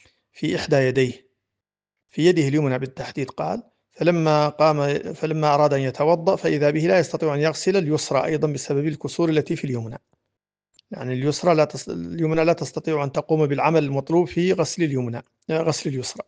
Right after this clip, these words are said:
فماذا يفعل الحالة هذه؟ وكذلك تقول أنه ربما قد تكون به إصابات تمنعه من الانحناء ليغسل رجليه. هذا يتيمم فقط، هذا يتيمم ما دام عاجز عن بعض الأعضاء، آه، فليس مطالبًا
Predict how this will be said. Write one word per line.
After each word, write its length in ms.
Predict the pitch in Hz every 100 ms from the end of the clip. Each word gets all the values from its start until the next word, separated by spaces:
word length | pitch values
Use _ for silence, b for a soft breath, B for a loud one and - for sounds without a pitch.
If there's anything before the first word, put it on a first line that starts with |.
| _ _ _ _ _ _ -
فماذا 300 | - 170 147
يفعل 240 | 127 - 151
الحالة 380 | 147 - 143 131
هذه؟ 520 | 127 120 117 127 147 170
وكذلك 460 | 165 - 165 160
تقول 460 | 139 135 139 160 156
أنه 480 | 147 139 143 139 147
ربما 300 | 139 143 135
قد 140 | 135
تكون 380 | - 139 151 139
به 240 | 139 139
إصابات 440 | 143 - 139 185 190 b b b b _
تمنعه 560 | 185 180 170 143 151 175
من 160 | 170
الانحناء 580 | 156 147 139 - 160 180
ليغسل 440 | 165 151 143 - 143
رجليه. 420 | 131 123 120 - _ _ _ _ _ 320
هذا 180 | 302
يتيمم 460 | 233 190 190 147 120
فقط، 280 | - - - _ _ _ _ _ - -
هذا 160 | 233
يتيمم 400 | 139 - 139 127
ما 140 | 147 208
دام 220 | 151 139
عاجز 420 | 135 160 143 123
عن 140 | 127 139
بعض 200 | 139 147
الأعضاء، 720 | 139 127 139 151 170 - _ _ _ _ _ _ _ _ _ -
آه، 240 | 170 170
فليس 420 | 147 214 214 -
مطالبًا 640 | 156 151 170 139 131 135